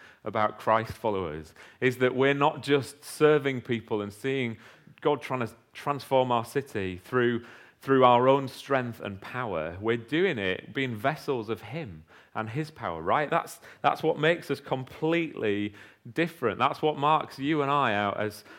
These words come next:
as supernatural, not just natural. Try, if we want to see God's kingdom come to this city,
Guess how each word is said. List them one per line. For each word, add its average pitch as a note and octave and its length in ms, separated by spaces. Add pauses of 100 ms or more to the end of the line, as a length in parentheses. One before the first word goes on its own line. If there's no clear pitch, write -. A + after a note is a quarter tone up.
(120)
as B2 200
supernatural, C#3 1080
not B2+ 200
just C3+ 200
natural. A#2 680
Try, D3+ 280
if D3+ 140
we F3 140
want F3+ 160
to C#3 60
see D3+ 200
God's C3+ 240
kingdom C3 320
come B2 240
to A#2 120
this B2+ 260
city, A#2 680